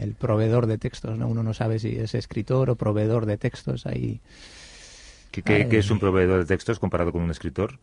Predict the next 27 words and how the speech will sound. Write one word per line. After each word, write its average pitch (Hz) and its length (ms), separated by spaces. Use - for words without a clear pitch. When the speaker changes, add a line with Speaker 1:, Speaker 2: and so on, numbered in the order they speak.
Speaker 1:
Bueno, 180 200
un 165 60
proveedor 135 340
de 127 60
textos 143 300
es 123 80
aquel 127 300
que 127 100
responde 120 520
a 110 60
todas 117 240
las 110 180
peticiones 117 520
de 113 80
textos - 340
que 110 120
se - 100
le 110 100
piden 120 340
para 107 220
catálogos 120 920
o 110 320
periódicos, 113 880
guiones, 113 600
documentales, 117 1080
etcétera, 110 560
¿no? 113 160